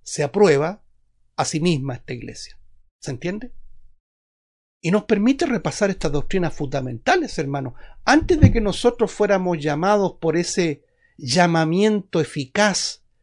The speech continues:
como algunos llaman también, irresistible de Dios, que son términos no monopolio del calvinismo,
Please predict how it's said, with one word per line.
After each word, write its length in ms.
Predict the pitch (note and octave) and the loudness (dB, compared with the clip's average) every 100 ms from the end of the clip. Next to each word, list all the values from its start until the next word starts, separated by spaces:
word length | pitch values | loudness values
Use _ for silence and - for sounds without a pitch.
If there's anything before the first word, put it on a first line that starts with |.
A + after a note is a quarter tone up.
| - | -6
como 160 | D3+ | -2
algunos 300 | D3 F3 D#3+ | 2 2 2
llaman 280 | C#3+ D#3+ D3+ | 2 0 0
también, 440 | C#3 C3+ D#3 E3 - - _ _ _ | -2 -2 0 -2 -4 -18 _ _ _
irresistible 960 | A3 G#3 F#3 - C3 - - C#4 B3 E3 | 0 2 2 0 -6 -2 6 8 8 4
de 120 | C#3 | 2
Dios, 440 | C3 C#3+ D#3+ - _ _ _ _ _ _ _ _ _ - - | 0 -4 -6 -12 _ _ _ _ _ _ _ _ _ -20 -8
que 120 | D3+ | -4
son 260 | - F#3 - | 0 0 2
términos 440 | G3+ G3+ F#3 E3 | 4 4 4 2
no 240 | C#3+ F3 | 2 2
monopolio 560 | A3+ B3 A3 F#3+ A#3 G#3 | 4 4 2 4 4 4
del 160 | F3 - | 0 -2
calvinismo, 720 | E3 F3+ B3 G3+ D#3 A#3+ | -2 0 2 2 0 -6